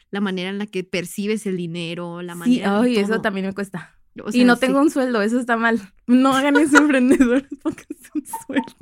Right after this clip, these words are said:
Speaker 1: Yo
Speaker 2: Pónganse
Speaker 1: también hacía
Speaker 2: un
Speaker 1: eso,
Speaker 2: sueldo,
Speaker 1: ¿no?
Speaker 2: por favor. Ah, sí, ya mi papá me dijo de que estás haciéndolo mal, mi niña.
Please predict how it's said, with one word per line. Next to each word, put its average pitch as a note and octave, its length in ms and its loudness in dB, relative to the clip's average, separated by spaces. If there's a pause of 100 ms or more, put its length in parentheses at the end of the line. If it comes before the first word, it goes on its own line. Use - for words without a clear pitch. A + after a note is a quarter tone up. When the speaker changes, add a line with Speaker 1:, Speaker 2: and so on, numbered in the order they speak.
(220)
Speaker 1:
Yo A#3+ 120 -4 (840)
Speaker 2:
Pónganse G#4 380 4
Speaker 1:
también G#4+ 280 6 (100)
hacía F#4 180 8
Speaker 2:
un F#4 80 4
Speaker 1:
eso, F#4 80 0
Speaker 2:
sueldo, D#4 380 4
Speaker 1:
¿no? D#4 60 -2
Speaker 2:
por C#4 140 4
favor. B3 400 0 (440)
Ah, A3+ 120 -4 (180)
sí, A3+ 460 0
ya F3 220 0
mi F#3 100 -4
papá E3 300 -8
me E3+ 100 -8
dijo F3 240 -8
de E3+ 120 -10
que E3+ 220 -8
estás F#3 400 -6
haciéndolo F#3+ 460 -6
mal, D#3+ 220 -6
mi F3 100 -6
niña. G3+ 480 -8